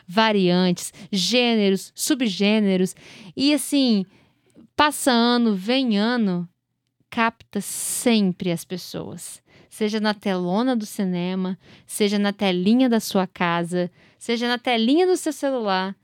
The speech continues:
sempre tem alguém acompanhando essa m-, magnitude que é o cinema.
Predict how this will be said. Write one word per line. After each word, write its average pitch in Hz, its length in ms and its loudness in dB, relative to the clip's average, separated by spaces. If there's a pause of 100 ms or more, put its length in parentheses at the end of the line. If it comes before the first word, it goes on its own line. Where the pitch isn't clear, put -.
(220)
sempre 254 600 -2
tem 220 180 2
alguém 190 280 -2
acompanhando 180 920 -4 (120)
essa 208 480 -2 (100)
m-, 214 300 -4
magnitude 214 1120 -2 (260)
que 247 220 -4
é 180 100 2
o 196 80 0
cinema. 160 600 -6